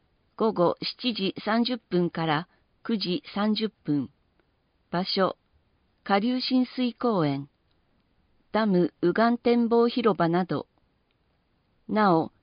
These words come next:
気象状況などにより中止の場合あり。キューアールコードも載っています。問い合わせ先、日立ダム管理所。電話、六八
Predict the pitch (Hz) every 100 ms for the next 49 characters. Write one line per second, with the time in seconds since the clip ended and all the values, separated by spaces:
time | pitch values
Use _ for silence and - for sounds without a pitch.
0 | _ - - 240 233 254 240 202 180 180
1 | 202 185 170 160 156 139 - - 208 226
2 | 226 220 208 208 202 170 143 - 160 135
3 | - _ _ _ _ _ _ _ _ _
4 | _ _ - - 247 240 233 226 247 214
5 | 160 156 151 156 - 170 156 160 - -
6 | _ _ _ _ _ _ _ _ _ _
7 | _ - 208 214 214 208 220 196 190 -
8 | 175 - _ _ _ _ _ - 202 233
9 | 240 226 240 180 175 - 185 196 196 190
10 | - 185 - _ _ _ _ _ - 196
11 | 208 202 185 180 - _ _ _ _ -
12 | 240 247 247